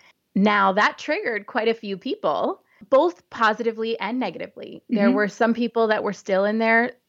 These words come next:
Speaker 1: you know, fear story and in their fear spiral and saw that as a dig at everybody else who maybe has contracted the virus or hasn't survived from contracting the virus.
Speaker 2: And we'll bring that back to the mirror, 'cause you mentioned everything is a reflection,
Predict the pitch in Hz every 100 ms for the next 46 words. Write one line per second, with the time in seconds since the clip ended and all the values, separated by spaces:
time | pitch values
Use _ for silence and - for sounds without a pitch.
0 | _ 220 208 185 185 - 190 185 - 180
1 | 175 180 277 - _ - _ - 190 185
2 | 190 214 196 180 - - 170 170 196 277
3 | - - _ 190 196 - 202 202 196 190
4 | - 185 180 180 175 - _ - 190 185
5 | 180 175 180 - 175 151 190 190 147 180
6 | - - 202 202 190 180 180 175 170 170
7 | - - 208 175 170 165 165 175 170 -
8 | 165 170 165 170 180 220 254 226 - 180
9 | 170 180 165 - 170 190 247 269 254 233
10 | 226 214 196 208 190 190 185 180 185 -
11 | _ _ _ - 254 277 330 339 294 220
12 | 220 - - 196 190 175 156 208 190 190
13 | 190 - 233 208 - - 202 202 208 190
14 | 190 180 - 180 - 214